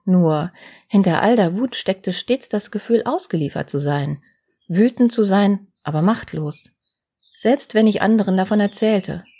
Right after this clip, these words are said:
selbst wenn ich mich wehrte, ich blieb in der Opferrolle.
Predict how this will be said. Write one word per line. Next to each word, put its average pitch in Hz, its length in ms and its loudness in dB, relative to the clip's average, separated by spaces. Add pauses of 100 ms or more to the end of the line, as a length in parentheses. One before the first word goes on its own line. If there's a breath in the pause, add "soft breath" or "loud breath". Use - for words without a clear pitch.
(220)
selbst 147 360 -2
wenn 180 100 2
ich 190 140 0
mich 208 180 0
wehrte, 226 440 0 (600)
ich 180 220 -4
blieb 170 260 0
in 190 140 2
der 202 120 4
Opferrolle. 123 600 -2